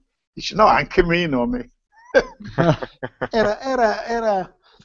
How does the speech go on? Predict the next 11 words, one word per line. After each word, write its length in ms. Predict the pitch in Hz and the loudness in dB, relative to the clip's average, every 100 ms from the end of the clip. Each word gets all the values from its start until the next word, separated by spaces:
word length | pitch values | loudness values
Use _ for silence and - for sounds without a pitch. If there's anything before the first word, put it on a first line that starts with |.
| _ | _
era, 380 | 160 156 151 - | -4 -2 -2 -6
era 380 | - 170 170 156 | -8 -4 -2 -2
una 200 | 156 170 | 2 2
battuta 560 | 156 165 - 247 - | 4 0 -4 -10 -6
dietro 340 | 175 175 160 147 | -4 -4 -4 -6
l'altra. 380 | 135 113 113 _ _ _ _ | -6 -10 -20 _ _ _ _
Poi 220 | 208 208 - - - - - | 0 0 -2 -20 -20 -20 -6
non 180 | 160 | -4
vi 120 | 151 165 | 2 6
dico, 600 | 196 196 175 151 - _ _ _ _ _ | 4 6 6 6 4 _ _ _ _ _
la, 220 | 131 131 | -10 -10